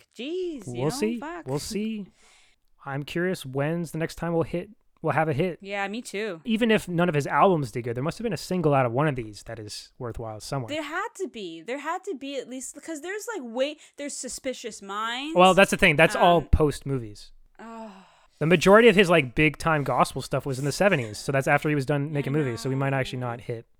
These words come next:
Speaker 1: Okay, let's not dwell on it. Let's just keep going.
Speaker 2: Last credited role.
Speaker 1: Okay.
Speaker 2: Wilda Taylor plays Little Egypt.
Speaker 1: Oh, okay.
Speaker 2: She's only got thirteen credits. Obviously, she was mostly a dancer, but she's gonna appear in, say with me,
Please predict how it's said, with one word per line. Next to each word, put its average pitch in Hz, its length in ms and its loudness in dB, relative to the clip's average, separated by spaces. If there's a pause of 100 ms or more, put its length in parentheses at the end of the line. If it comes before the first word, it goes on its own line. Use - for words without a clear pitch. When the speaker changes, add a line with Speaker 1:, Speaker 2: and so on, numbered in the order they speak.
(340)
Speaker 1:
Okay, - 380 -16
let's 202 160 -16 (500)
not 220 220 -20
dwell 208 180 -14
on 180 120 -14
it. 175 100 -18
Let's 185 160 -20
just - 160 -20
keep - 180 -20
going. 160 280 -16
Speaker 2:
Last 143 320 4
credited 147 500 4 (160)
role. 120 480 -4 (180)
Speaker 1:
Okay. 202 300 -18 (240)
Speaker 2:
Wilda 170 260 4
Taylor 151 360 2
plays 127 600 -6 (120)
Little 127 180 -4
Egypt. 120 380 -12 (180)
Speaker 1:
Oh, 190 320 -14 (120)
okay. - 240 -20 (140)
Speaker 2:
She's 143 160 -8
only 185 140 4
got 185 160 6
thirteen 175 380 0
credits. - 720 -4 (320)
Obviously, 139 300 -2
she 120 80 -8
was 123 100 -6
mostly 131 260 -4
a 117 40 -8
dancer, 123 280 -8
but 127 140 -4
she's 135 100 -4
gonna 160 140 2
appear 185 320 8
in, 180 460 2 (260)
say 147 220 -4
with 170 180 -2
me, 120 180 -8